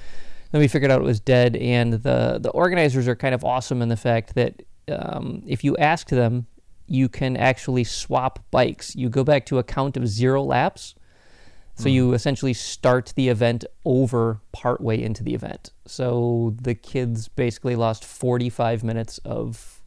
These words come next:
Speaker 1: of scoreable laps, um, and were able to swap bikes into the same class and did it. But emotionally, I was dealing with the fact that, that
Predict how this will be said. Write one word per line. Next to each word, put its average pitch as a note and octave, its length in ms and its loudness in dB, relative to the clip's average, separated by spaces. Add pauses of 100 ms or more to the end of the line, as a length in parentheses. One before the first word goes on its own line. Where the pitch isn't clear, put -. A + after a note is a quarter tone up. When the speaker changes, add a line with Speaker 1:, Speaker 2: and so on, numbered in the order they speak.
(120)
Speaker 1:
of B2 180 -2
scoreable A#2 680 -2
laps, - 500 -6 (680)
um, G#2+ 440 -2 (680)
and A#2 420 0
were A#2+ 120 2
able A#2+ 220 2
to A#2 100 -4
swap A2+ 320 -4
bikes A#2+ 240 -2
into A2 160 -4
the A2+ 80 -4
same A2 220 -4
class A2+ 280 -6
and A2+ 120 -6
did D3 100 4
it. - 220 -2
But D#3+ 240 2 (520)
emotionally, E3 760 2
I C#3+ 80 4
was C3+ 180 2
dealing C#3 360 0
with B2+ 140 -2
the C3 80 -4
fact B2+ 400 -2
that, A#2+ 260 0 (460)
that C#3+ 140 0